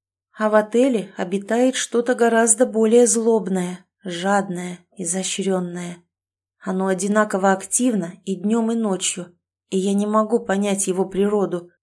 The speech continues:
никак не разберусь, чего же ему нужно. Когда я лежал ночью без сна, мне думалось, должны быть и другие люди, которые тоже чувствуют жуть и ярость бриллиантового берега.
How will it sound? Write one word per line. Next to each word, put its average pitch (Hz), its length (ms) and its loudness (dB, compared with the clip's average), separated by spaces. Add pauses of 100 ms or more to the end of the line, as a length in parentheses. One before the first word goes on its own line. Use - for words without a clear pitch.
(160)
никак 208 460 -2
не 196 120 -2
разберусь, 190 800 -4
чего 214 420 -4
же 240 120 0
ему 240 280 -2
нужно. 196 520 -4 (920)
Когда 185 280 0
я 208 160 0
лежал 202 420 2
ночью 208 400 -2
без 190 200 2
сна, 262 360 0 (300)
мне 202 260 0
думалось, 185 560 -2 (320)
должны 180 520 -2
быть 220 240 -4
и 233 60 -2
другие 226 480 0
люди, 226 420 -2 (280)
которые 208 420 0
тоже 220 380 0
чувствуют 190 720 -2
жуть 196 420 -4
и 202 40 -2
ярость 185 440 2
бриллиантового 185 800 0
берега. 180 480 -2